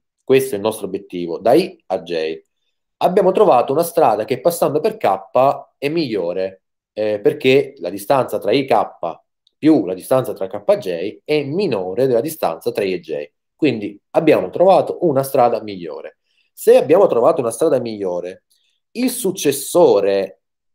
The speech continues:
nel cammino minimo da I a J, cioè il prossimo nodo, io che sono in I per andare in J,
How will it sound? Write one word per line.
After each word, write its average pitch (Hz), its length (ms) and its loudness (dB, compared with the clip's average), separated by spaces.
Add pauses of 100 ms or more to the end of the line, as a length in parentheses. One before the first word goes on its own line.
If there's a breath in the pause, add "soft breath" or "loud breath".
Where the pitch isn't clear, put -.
(100)
nel 131 320 -2
cammino 147 420 -4
minimo 139 420 -4
da 117 140 2
I 135 180 4
a 135 80 2
J, 104 420 2
cioè 139 200 0
il 135 160 2
prossimo 160 500 0
nodo, 101 640 -2 (920)
io 175 200 2
che 135 120 0
sono 151 240 -2
in 127 100 -4
I 127 300 -4 (280)
per 110 180 -4
andare 131 360 4
in 123 160 -2
J, 107 640 -4